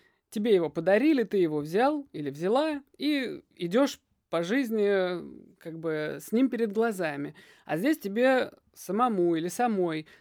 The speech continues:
надо сделать этот выбор, надо понять, чего ты хочешь. Идти — это желание реализовывать, вопреки тому, что тебе говорят другие. А если ты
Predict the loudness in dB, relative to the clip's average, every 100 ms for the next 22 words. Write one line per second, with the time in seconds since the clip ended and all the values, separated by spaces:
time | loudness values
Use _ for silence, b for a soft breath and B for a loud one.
0 | b -8 -2 0 2 2 2 0 -4 -2
1 | 0 -2 -4 -6 -6 -6 -4 -4 -4 -4
2 | -2 -2 -2 -2 0 0 -2 -6 -8 -6
3 | -6 -8 -8 -4 -4 -4 -8 -12 -12 -8
4 | -8 -2 0 0 0 0 4 6 6 6
5 | 4 4 2 4 4 4 0 -4 -4 -4
6 | 0 -2 0 0 2 2 2 2 0 -2
7 | -2 0 -2 2 2 2 0 -2 -2 -2
8 | -2 0 0 2 2 -2 -2 2 2 2